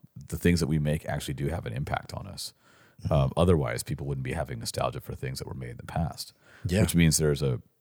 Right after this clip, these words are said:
Speaker 1: precedence for assuming that the things we make now have, have both short and long-term shaping influence. Like, my kids, I'm like, man, my kids, in s-,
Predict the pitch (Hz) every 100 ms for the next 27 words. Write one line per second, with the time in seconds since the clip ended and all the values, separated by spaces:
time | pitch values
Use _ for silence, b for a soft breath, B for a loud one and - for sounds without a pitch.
0 | _ _ _ _ - 80 76 76 69 -
1 | 71 62 - 80 67 58 76 65 62 55
2 | - 120 67 58 - - - - b b
3 | b b b - 76 64 - 76 67 -
4 | 80 73 71 71 67 67 - 64 57 73
5 | - - 69 - 50 - B B B 90
6 | 85 - 92 95 104 90 82 69 - -
7 | 90 78 73 - 90 85 95 - 92 82
8 | 69 76